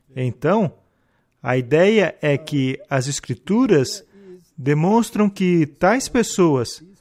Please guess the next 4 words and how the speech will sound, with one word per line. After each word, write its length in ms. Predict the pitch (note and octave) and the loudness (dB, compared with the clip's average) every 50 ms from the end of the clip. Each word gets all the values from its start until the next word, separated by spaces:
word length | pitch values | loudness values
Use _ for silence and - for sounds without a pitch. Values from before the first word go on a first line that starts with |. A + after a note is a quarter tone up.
| _ _ - _ _ _ C#3+ | _ _ -20 _ _ _ -8
terão 460 | C3+ D3+ C#3+ C#3+ C#3+ D3+ D#3 D#3+ E3 E3 | 0 2 2 4 4 4 2 2 0 -2
uma 220 | D#3+ D3+ D3+ C#3+ | -2 0 0 0
ressurreição 1000 | C3+ A#2+ D#3 A3+ A#3 - - A#3 G3+ D#3+ F3 D#3 D3+ - - D#3 D3+ D#3+ E3 E3+ - - | 0 0 0 -2 -2 -2 -2 -2 -2 0 0 -2 -2 -4 -2 -2 0 0 -2 -4 -6 -10
especial 760 | D3 C3+ - - D3+ C3+ - - C#3+ B2+ B2 A2+ G#2+ G2+ | -10 -10 -6 -6 -6 -6 -4 -6 -4 -4 -4 -4 -6 -8